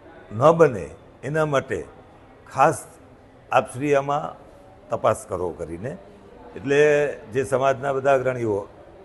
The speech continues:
કે ભાઈ આ જે નાની દીકરી, દીકરી કોઈ પણ સમાજની હોય, પણ ગુજરાતની અંદર દીકરી સાથે આવું કૃત્ય બને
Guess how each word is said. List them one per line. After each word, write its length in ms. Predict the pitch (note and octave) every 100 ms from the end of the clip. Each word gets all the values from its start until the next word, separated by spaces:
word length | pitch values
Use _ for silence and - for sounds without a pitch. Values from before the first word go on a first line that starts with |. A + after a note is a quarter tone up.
| -
કે 180 | B2 A#2+
ભાઈ 320 | G#2 C3 B2+
આ 220 | F#2+ F2
જે 140 | G#2+ G#2
નાની 260 | F#2 A2
દીકરી, 500 | A2 A2+ B2+ C3 A#2 - - - - G#2+
દીકરી 240 | A2 C#3+
કોઈ 200 | C#3+ D#3+
પણ 200 | D#3+ F3
સમાજની 440 | C#3 C3+ A#2+ F#2+ G2+
હોય, 280 | F2+ D#2 B1+ - - - - -
પણ 120 | G2+
ગુજરાતની 540 | F#2+ G#2 B2 C3+ C#3+
અંદર 220 | C#3+ C#3+ B2+
દીકરી 320 | A#2+ A#2+ B2+
સાથે 280 | B2 B2 B2+
આવું 260 | B2 A2+
કૃત્ય 280 | A2+ - B2+
બને 340 | A#2 C3+ B2+